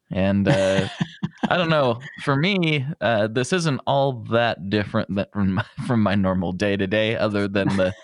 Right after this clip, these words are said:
Speaker 2: <laughs>
Speaker 1: you know, the general, uh, kind of doom and gloom of, uh, that everyone's experiencing. But as far as how I operate, it's basically the same. So
Speaker 2: Well, there you go. Well, then you're used to it. Yeah, you,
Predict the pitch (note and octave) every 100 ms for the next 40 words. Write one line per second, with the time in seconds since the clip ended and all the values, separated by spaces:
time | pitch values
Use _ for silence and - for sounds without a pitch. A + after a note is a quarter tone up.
0 | - - - - - - - C3+ A#2 G#2+
1 | A#2 A2+ C#3+ C3 B2+ A#2 A2 - A#2 A2
2 | G#2 G#2 - - - B2+ A2+ G#2 G2 B2+
3 | A#2 G#2+ G#2 C3+ C#3+ A#2 A2 G#2+ _ -
4 | - - A2 G2+ G2 G2+ G2+ G2+ F#2+ F#2
5 | - G2+ F#2+ F2+ G2 F#2+ G2+ - D3+ D3
6 | A#2+ B2 A#2 C#3 E3 B2+ - G2 F2+ F#2
7 | F#2 - F2+ - - E2+ D#3+ G3 C3 -
8 | A2+ G#2 - - D#3+ - C#2 - _ -
9 | - - C#3 E3+ B2+ D#3+ D#3 C3+ C3+ C3
10 | C3+ C3+ E3 - G2 F2 - A#2+ B2+ G2+